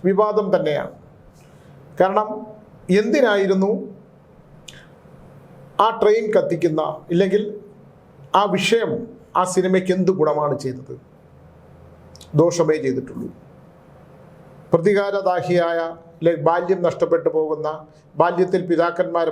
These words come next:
മാതാപിതാക്കളെയും കുടുംബത്തെയും ഇല്ലാതാക്കുന്ന ചെറുപ്പക്കാരൻ കാലങ്ങൾക്ക് ശേഷം വന്ന് പ്രതികാരം ചെയ്യുന്ന കഥകൾ, ഉം, നിര-, നിരവധിയാണ്. സിനിമ ഉണ്ടായ കാലം മുതൽ ഇത്തരം സിനിമകൾ ഒരു, ഒരു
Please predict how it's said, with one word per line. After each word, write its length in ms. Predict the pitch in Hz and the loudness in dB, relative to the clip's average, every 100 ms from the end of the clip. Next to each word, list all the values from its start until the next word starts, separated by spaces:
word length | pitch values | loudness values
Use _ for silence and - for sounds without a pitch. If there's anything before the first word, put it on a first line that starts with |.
| 160 | -2
മാതാപിതാക്കളെയും 760 | 160 170 160 170 147 165 151 | 0 -2 -2 -2 0 -2 -2
കുടുംബത്തെയും 480 | 151 151 156 165 160 151 | -4 -2 -2 0 -2 -2
ഇല്ലാതാക്കുന്ന 560 | 160 160 156 156 151 147 | -2 -2 -4 -4 -4 -2
ചെറുപ്പക്കാരൻ 580 | 151 151 156 156 151 185 - - _ _ _ - - | -2 -2 -2 0 -2 -6 -12 -20 _ _ _ -20 0
കാലങ്ങൾക്ക് 440 | 180 190 196 180 180 180 | 2 2 2 0 -2 -2
ശേഷം 260 | 175 175 165 | 0 0 0
വന്ന് 180 | 160 160 | 0 0
പ്രതികാരം 440 | 156 160 170 170 160 | 0 0 0 0 -2
ചെയ്യുന്ന 220 | 170 175 185 | -2 0 0
കഥകൾ, 320 | 175 170 196 226 269 - - - - - - - 175 | -2 -2 -4 -4 -6 -16 -20 -20 -20 -20 -20 -12 -4
ഉം, 120 | 175 180 180 | -4 -4 2
നിര-, 200 | 185 196 190 | 2 2 2
നിരവധിയാണ്. 640 | 202 262 285 277 214 139 - - - - - - - | 4 4 2 0 0 -2 -6 -16 -20 -20 -20 -10 0
സിനിമ 220 | 190 220 208 | 2 4 2
ഉണ്ടായ 260 | 208 233 214 | 2 0 0
കാലം 220 | 185 202 202 | 0 2 0
മുതൽ 180 | 175 139 - - _ _ _ _ _ _ - - - - - - 208 | 0 -2 -4 -18 _ _ _ _ _ _ -20 -20 -20 -20 -20 -10 -2
ഇത്തരം 280 | 185 233 240 - | 2 4 2 2
സിനിമകൾ 380 | 208 208 202 208 208 - | 2 2 4 2 2 0
ഒരു, 120 | 190 196 - - - | 0 0 -4 -10 0
ഒരു 80 | 190 | 2